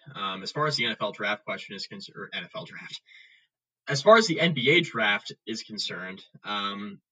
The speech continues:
I think Landers Nolley should have just left his name in, right? Because if you're not signing with an agent, you can at least get feedback, kind of figure out where you would fall.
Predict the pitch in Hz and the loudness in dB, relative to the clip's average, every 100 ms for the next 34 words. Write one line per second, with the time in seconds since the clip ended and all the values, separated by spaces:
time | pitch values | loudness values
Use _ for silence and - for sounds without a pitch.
0 | _ _ _ - 143 185 127 117 104 - | _ _ _ -2 -2 -2 -4 -4 -4 -4
1 | 110 - 87 - - - - 92 107 - | -4 -6 -10 -8 -8 -8 -12 -6 -6 -8
2 | - _ _ _ - - - _ _ _ | -16 _ _ _ -6 -6 -6 _ _ _
3 | _ - 131 127 117 - - 143 175 - | _ -10 0 0 0 -6 -2 2 2 2
4 | 151 139 117 104 107 113 101 98 107 98 | 0 -2 -2 0 0 0 -8 -8 -8 -8
5 | 110 - 87 - 101 85 80 - 107 101 | -6 -6 -8 -8 -6 -4 -6 -6 -8 -6
6 | 104 98 98 85 101 101 92 - 117 131 | -8 -6 -6 -6 -6 -8 -10 -10 -4 -2
7 | 135 | -4